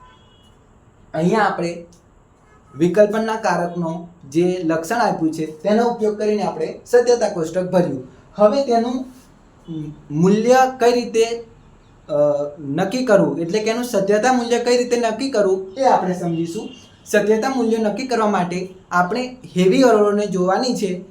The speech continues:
જે હરોળમાં તેના બંને આધાર વિધાનો સત્ય હોવા જોઈએ અને સાથે તેનું ફલિત વિધાન પણ સત્ય હોવું જોઈએ. જો એવો એક પણ હરોળ જોવા મળે તો જે આવી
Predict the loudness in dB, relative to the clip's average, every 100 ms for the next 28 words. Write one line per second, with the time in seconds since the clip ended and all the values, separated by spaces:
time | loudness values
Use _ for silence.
0 | _ -12 -2 0 0 2 2 0 -2 -6
1 | -10 -6 -2 0 2 2 2 2 4 2
2 | 2 -2 -2 -4 -4 -2 0 0 0 0
3 | -2 -2 -12 -8 -2 0 2 0 0 -4
4 | -6 -8 -2 0 0 0 0 0 0 0
5 | 2 0 -2 -2 -2 -2 -2 -4 -8 -12
6 | -16 -20 _ _ -2 2 2 2 4 6
7 | 4 4 2 2 0 -2 -4 -14 _ 2
8 | 4 4 4 4 4 2 2 0 -2 -10
9 | _ _ 0 2 0 -8 -16 -16 -2 2
10 | 2 0 -6 -4 0 0 -2 -8